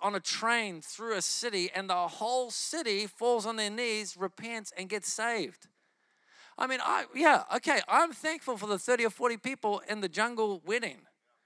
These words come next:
That's awesome. But man, imagine if you could just fly into a place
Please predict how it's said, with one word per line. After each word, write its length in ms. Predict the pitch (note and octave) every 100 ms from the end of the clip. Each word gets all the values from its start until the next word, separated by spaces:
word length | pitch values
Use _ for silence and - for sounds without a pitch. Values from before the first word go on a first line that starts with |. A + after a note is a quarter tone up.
| _ _ _
That's 260 | B2 -
awesome. 560 | G#3+ C4+ - - A#3 A2 - - - _ -
But 280 | G#3+ G3+ G3+
man, 240 | C4 B3
imagine 340 | G3+ C4 C#4
if 140 | D#4 D4
you 80 | C4
could 140 | A#3
just 180 | G3+ -
fly 420 | - G#3+ G#3 G3 -
into 340 | A3+ C4 A3
a 80 | C3+
place 680 | - E2+ A#2 F#3+ - -